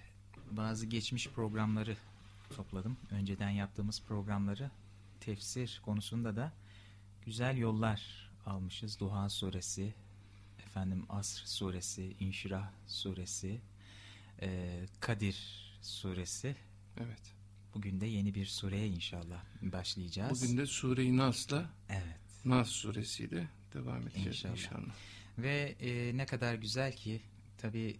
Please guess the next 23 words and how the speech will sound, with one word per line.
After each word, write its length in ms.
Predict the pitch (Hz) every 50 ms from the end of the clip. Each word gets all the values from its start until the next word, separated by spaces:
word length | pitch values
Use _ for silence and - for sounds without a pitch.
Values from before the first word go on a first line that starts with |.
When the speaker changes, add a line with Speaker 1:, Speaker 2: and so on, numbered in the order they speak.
| - -
Speaker 1:
temizler 560 | - 113 110 113 107 107 113 113 113 110 110
temizlerle 720 | - 110 104 104 98 98 101 110 110 104 101 101 95 95
beraberdir. 880 | 95 95 95 95 95 92 107 104 101 95 - 92 92 - - - - - - -
Allah 380 | 95 98 98 101 104 104 104 - - - - - - - - - - - - - -
dualarımıza 680 | 101 98 98 98 98 98 101 101 98 98 92 104 104 95
cevap 380 | 95 92 101 113 117 - -
verendir, 420 | 98 90 90 87 87 87 90 87 87
rızıklandırandır 1000 | 92 90 85 104 98 - 98 95 95 95 92 95 104 113 113 104 98 90 87 85
bizi. 300 | 92 85 90 98 135 156 - - - - - - - - - - - -
Bu 80 | 117
hakikatlerden 800 | 113 104 - 107 98 - 104 98 - - 101 98 101 120 123 123
biz 180 | 117 110 - -
Perşembe 480 | 110 104 98 - - 104 104 104 107
geceleri 580 | 101 104 95 - 98 90 90 90 90 110 143 151 - - - - - - - - - - - - - - - - - - 107
yirmi 200 | 98 95 98 95
dörtte 280 | 101 95 92 - 139
istifade 540 | 131 107 - - - - - 101 98 98 104
ediyoruz. 640 | 95 - 92 90 85 82 82 - - - - - - - - -
Gece 240 | 95 95 90 95 92
yolculuğunun 640 | 90 87 82 - 87 85 87 85 82 95 98 98 87
vesilesiyle, 640 | 87 - - - 87 85 82 - - 98 87 98 104
sizlerin 500 | - - 90 90 90 87 92 92 87 87
vesilesiyle. 720 | 85 - - 87 85 85 - - - 87 87 113 139